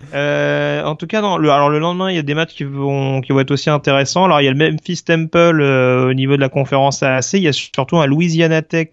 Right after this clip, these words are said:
euh, Western Kentucky qui peut, qui peut valoir son, son pesant de cacahuètes dans la conférence, euh, U S A.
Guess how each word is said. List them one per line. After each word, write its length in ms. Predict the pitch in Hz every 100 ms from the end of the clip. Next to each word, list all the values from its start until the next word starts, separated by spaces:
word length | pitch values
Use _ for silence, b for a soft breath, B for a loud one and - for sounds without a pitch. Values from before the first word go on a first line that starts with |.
| 147
euh, 340 | 131 123 120
Western 440 | 120 139 - 160
Kentucky 520 | 147 147 160 139 165 208
qui 140 | -
peut, 300 | - 135 127
qui 80 | -
peut 120 | -
valoir 340 | 127 131 143 -
son, 240 | 135 120
son 140 | 131
pesant 220 | 127 135 131
de 60 |
cacahuètes 380 | 139 123 135 147
dans 80 | 131
la 80 | 120
conférence, 580 | 131 - 131 131 -
euh, 240 | 120 117 120
U 220 | 135 135
S 160 | 135
A. 60 | 151